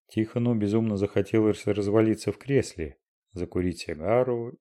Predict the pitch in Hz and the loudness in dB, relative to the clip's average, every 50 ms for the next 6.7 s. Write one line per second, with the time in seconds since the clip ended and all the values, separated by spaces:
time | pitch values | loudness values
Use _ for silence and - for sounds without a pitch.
0 | _ _ - 90 80 82 80 78 87 107 123 131 123 127 123 120 120 117 110 98 | _ _ -10 -6 -4 -4 -4 -2 0 2 2 2 2 2 2 2 2 2 0 2
1 | 98 104 104 98 101 95 95 92 - - 117 110 113 113 98 - - 101 - - | 2 2 2 2 0 -2 -2 -6 -4 -2 -2 0 0 0 0 0 -2 -4 0 0
2 | 107 107 107 101 107 104 92 101 101 98 110 110 110 101 - 98 92 101 101 101 | -2 -2 0 -2 -2 -2 0 0 0 0 0 0 -2 -2 -2 -2 0 0 0 2
3 | 110 110 110 - 101 92 - - - 104 104 107 101 107 113 123 135 131 95 80 | 2 0 2 0 -4 -6 -6 -6 -10 -8 -8 -6 -6 -4 -4 -4 -4 -4 -6 -8
4 | - - _ _ _ _ _ _ - 90 85 76 71 71 78 95 117 131 - 120 | -10 -14 _ _ _ _ _ _ -8 -8 -8 -8 -6 -4 0 4 4 4 2 0
5 | 113 - - - 113 107 107 110 113 110 110 107 107 104 101 101 101 98 104 135 | -8 -8 -8 -6 -6 -6 -4 -4 -4 -4 -4 -6 -6 -8 -6 -4 -4 -4 -6 -10
6 | - - 95 85 80 82 85 85 87 85 82 85 87 92 | -8 -6 -6 -4 -4 -4 -4 -4 -4 -4 -2 -4 -6 -8